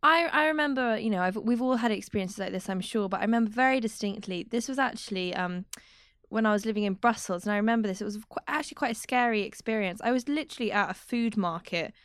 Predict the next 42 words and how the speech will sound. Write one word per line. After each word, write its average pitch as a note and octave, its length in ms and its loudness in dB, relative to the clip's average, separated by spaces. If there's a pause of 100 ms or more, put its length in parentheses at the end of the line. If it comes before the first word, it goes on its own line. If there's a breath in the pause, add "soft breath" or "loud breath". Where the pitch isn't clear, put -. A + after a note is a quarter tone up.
(380 soft breath)
trying A3+ 220 2
to G#3 60 2
buy, G3 420 2 (200)
I G3 80 -2
can't A3+ 200 -4
remember G3+ 220 0
what F3 60 0
I - 40 0
was F#3 60 -4
buying, F#3 340 0
some G#3+ 240 0
food, F#3 420 -2 (260 loud breath)
and C4 140 2
the D4 80 2
stall G#4+ 520 2
holder F3 600 -4 (320 soft breath)
was A#3 200 6
just - 460 2 (600)
flirting D#4+ 520 4
with C4+ 120 4
me A3+ 220 6
so D4+ 460 0
much, G#3+ 440 0
and, A3 180 4
um, A3+ 180 4 (600 soft breath)
but D#4+ 100 0
just - 180 -2
wouldn't D4 300 2
take C#4+ 200 0
no C4+ 180 2
for B3+ 140 -2
an C4 60 2
answer. G#3+ 500 0 (380 loud breath)
And A#3 160 6
so D#4 120 0
when D#4 160 2
I E4 140 6
w-, D#4 180 -2
he C#4+ 180 0
would, C4+ 160 0
you A3 80 2
know, F3+ 200 0